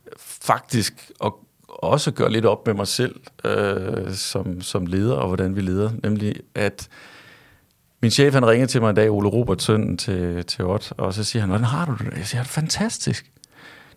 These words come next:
Du viser mig masser af tillid, jeg har frihedsgrader, jeg kan gøre noget, det er super." Og så holder han lige en pause, og så siger han, "Tror du, der er andre, der har det lige sådan?" Bang, sagde det.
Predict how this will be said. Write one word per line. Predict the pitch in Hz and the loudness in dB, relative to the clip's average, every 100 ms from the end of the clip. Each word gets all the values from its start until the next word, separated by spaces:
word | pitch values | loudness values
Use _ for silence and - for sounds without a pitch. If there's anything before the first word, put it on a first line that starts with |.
| _ 127 | _ 0
Du | |
viser | 120 117 110 | 2 4 4
mig | 101 | 4
masser | 104 110 | 2 2
af | 117 | 0
tillid, | - 156 180 165 143 | 2 4 4 4 4
jeg | 131 110 | 4 2
har | 85 | 0
frihedsgrader, | - - 156 156 135 - 113 113 113 | -2 2 4 2 0 0 2 4 4
jeg | 104 101 | 2 -4
kan | - - | -8 -4
gøre | 156 160 165 156 | 2 4 4 4
noget, | 139 139 131 | 4 2 -2
det | - | -8
er | - | -12
super." | - - - 139 143 - - _ _ _ _ _ _ _ _ _ _ _ | -10 -8 -4 -2 -4 -6 -16 _ _ _ _ _ _ _ _ _ _ _
Og | - | -10
så | - 131 | -4 -4
holder | 123 127 104 | -2 0 0
han | 92 | 0
lige | 107 | -4
en | 113 | -2
pause, | 90 95 120 | -2 0 -4
og | 107 | -6
så | 117 | -4
siger | 104 | -6
han, | 104 - _ _ _ _ - | -6 -12 _ _ _ _ -6
"Tror | - | -2
du, | 98 | -2
der | - | 0
er | |
andre, | - 123 | -2 0
der | 113 | -2
har | 107 | -2
det | 110 | -4
lige | - | -6
sådan?" | - - 113 - _ _ _ - - - - - - | -6 -8 -12 -16 _ _ _ -20 -20 -20 -20 -20 -2
Bang, | 104 147 104 - | 4 6 4 0
sagde | - 98 | -4 -4
det. | - | -4